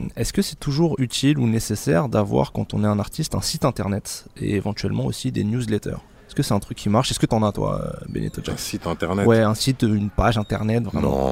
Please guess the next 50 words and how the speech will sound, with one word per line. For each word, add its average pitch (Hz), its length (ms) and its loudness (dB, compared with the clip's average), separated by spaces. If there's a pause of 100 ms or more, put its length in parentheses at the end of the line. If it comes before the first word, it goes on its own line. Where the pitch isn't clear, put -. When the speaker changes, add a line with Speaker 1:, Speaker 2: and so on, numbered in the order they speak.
(100)
Speaker 2:
Non, 65 60 -2
j'ai 64 140 -6
que 78 120 0
mes 73 160 2
réseaux 73 520 2
et 69 140 0
mes 64 160 -4
plateformes 67 480 -2
de - 80 -4
streaming. 85 400 -4 (140)
Speaker 1:
Ouais. 104 180 0 (100)
Speaker 2:
Un 67 40 -8
site - 200 -8
internet, 67 380 -6
non. 65 240 -2
Je - 100 -10
vois 71 140 0
pas 95 120 6
l'utilité, 82 560 2
euh, 64 340 2 (560)
peut-être - 180 6
pour - 180 2
que 82 80 6
les 76 120 6
gens 80 160 6
viennent 78 220 4
télécharger 76 580 4
sur 69 200 0
ma 78 180 6
page, 87 320 4
ouais, 87 220 2
mais 64 340 -2 (320)
Speaker 1:
En 117 120 4
référencement 117 580 4
Google, 117 320 6
je 110 80 -4
sais - 140 -6
pas, 107 180 0
est-ce 104 100 -4
que - 80 -4
c'est - 120 -8
quelque - 180 -4
chose 110 160 0
qui - 100 -6
est 98 40 0
utile, 117 360 0
euh, 113 400 0
d'avoir 107 340 -2
un 104 40 -2
site ? - 340 -6